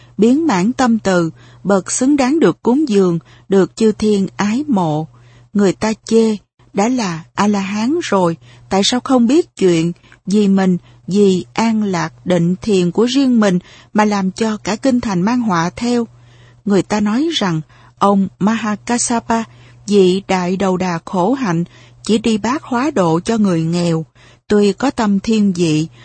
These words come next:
đánh mất tính bình đẳng, nhưng tấm lòng ấy rất đáng cảm động, ái mộ. Còn tỳ khưu Subhuti chỉ đi bác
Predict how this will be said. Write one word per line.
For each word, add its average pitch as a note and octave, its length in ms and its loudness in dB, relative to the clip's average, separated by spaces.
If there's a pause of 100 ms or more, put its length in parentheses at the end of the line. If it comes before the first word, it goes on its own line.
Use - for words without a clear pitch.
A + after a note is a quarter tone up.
(140)
đánh A3 220 2
mất D#4 340 -2
tính C#4 260 2
bình F#3 140 2
đẳng, F3+ 300 -2 (340)
nhưng B3 240 4
tấm C4+ 200 -2
lòng G3 260 0 (100)
ấy A#3 420 -2
rất D4+ 220 -2
đáng B3 300 -4
cảm G3 220 -2
động, D#3+ 300 -2 (380)
ái A3+ 260 -2
mộ. E3 440 -2 (480)
Còn F#3+ 300 2
tỳ F#3+ 300 0
khưu A#3 300 2
Subhuti B3 920 -2 (420)
chỉ G3+ 380 2
đi A3+ 160 2
bác A#3+ 300 -6